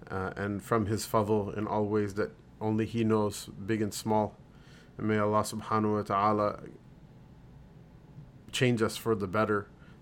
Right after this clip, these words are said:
and make what's left of our Ramadan and what's left of our life better than what passed. So yesterday we were talking about the, uh, the scene in the Muslim world on the eve of the Mongol desolation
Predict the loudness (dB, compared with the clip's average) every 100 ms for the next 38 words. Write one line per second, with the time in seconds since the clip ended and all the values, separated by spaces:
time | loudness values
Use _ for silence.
0 | -10 -4 0 0 -2 -4 -2 -4 -2 -2
1 | 2 2 4 2 0 0 2 2 0 -2
2 | -2 -4 -4 -2 0 0 -2 -4 -4 -4
3 | -4 -4 -6 -6 -6 -6 -10 -18 -20 -20
4 | -20 -14 -12 -12 -8 2 4 4 6 8
5 | 8 6 6 4 4 4 4 6 8 6
6 | 2 -12 -20 -20 -20 -20 -20 -18 -18 -18
7 | -16 -8 -2 0 2 2 2 0 -2 -4
8 | -4 -6 -12 -12 -8 -6 -4 -2 2 4
9 | 4 2 -2 -4 -2 2 2 0 0 2
10 | 6 6 6 2 -4 -4 -2 -2 -2 -2
11 | -4 -10 -20 -20 -20 -20 -20 -20 -20 -20
12 | -6 2 2 4 2 2 4 4 2 0
13 | 4 4 4 2 0 0 2 2 2 0
14 | -2